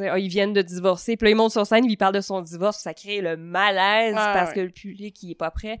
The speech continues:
Speaker 2: Hmm.
Speaker 1: Ils disent souvent, euh, le, le public, il veut voir tes, tes cicatrices, mais pas tes plaies ouvertes.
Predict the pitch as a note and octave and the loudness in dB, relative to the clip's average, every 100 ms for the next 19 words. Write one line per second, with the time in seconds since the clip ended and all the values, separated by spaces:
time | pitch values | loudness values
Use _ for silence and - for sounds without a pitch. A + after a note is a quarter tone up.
0 | - A3+ G#3+ G3 G3 F3+ G3 - G3 G#3 | -12 -14 -14 -12 -10 -8 -10 -10 -2 0
1 | A3 F3+ E3+ D#3 E3 - F3+ G#3+ F#3+ F3 | 2 0 -2 -4 -6 -8 -6 -6 -6 -6
2 | E3+ E3+ F3 F#3 G3 - E3 - F3+ - | -8 -2 0 2 0 -6 -12 -12 -16 -16
3 | - F3+ E3+ - G#3 A3+ F#3 E3+ F#3 F3+ | -10 -8 -6 -8 -10 -12 -14 -10 -10 -10
4 | F3 - F3 E3+ G3+ F#3 - | -14 -14 -14 -12 -12 -14 -18